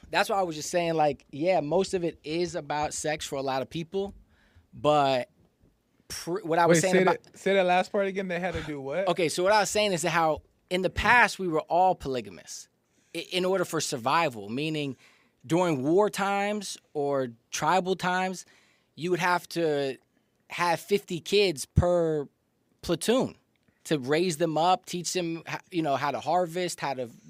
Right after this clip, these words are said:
Speaker 1: fight, how to go to war.
Speaker 2: Mm-hmm.
Speaker 1: And when you think about how many babies would die at birth,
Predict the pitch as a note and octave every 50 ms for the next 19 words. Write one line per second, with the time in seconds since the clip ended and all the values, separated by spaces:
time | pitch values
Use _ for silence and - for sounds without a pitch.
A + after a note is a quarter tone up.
0 | - _ _ - - _ _ _ _ _ - - F#3 F3 F#3 G3 F#3+ G3 - -
1 | D3+ D#3 D3+ C#3+ C#3 D3+ C#3+ C3 A#2 B2+ D3+ F3+ F#3 F#3+ G3 F#3+ F3+ - _ _
2 | _ _ _ _ _ _ _ _ - - G#2+ E3 E3+ E3 E3 D#3+ D#3 D#3 D3+ E3
3 | F3 F3+ E3+ D#3 - G#3+ G3 G3 E3+ E3+ D3 E3+ F#3 F#3 F3+ F3 E3+ D#3 E3+ E3+
4 | E3+ D#3+ D#3 D3 A#2+ B2 C#3+ D3+ C#3 A2+ D3 C#3 C#3 D3 D#3 D#3+ D#3 C3 A2+ G#2+
5 | A2 C#3+ E3 F#3+ G3+ G3+ G3 - - -